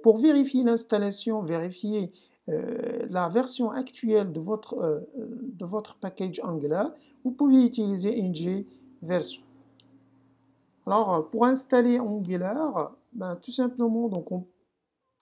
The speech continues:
on peut aller vers, euh, le site officiel de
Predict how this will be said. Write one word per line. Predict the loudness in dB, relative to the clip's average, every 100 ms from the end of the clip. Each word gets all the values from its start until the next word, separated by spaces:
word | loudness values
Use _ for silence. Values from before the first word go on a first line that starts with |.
| _
on | -6 -6 -8 -12 -16 -16 -12 2
peut | 6
aller | 8 8
vers, | 6 4 -2 -4
euh, | -6 -8
le | -6 -6
site | -6 -10 -6
officiel | -6 -6 -4 -2 -2
de | -2 -6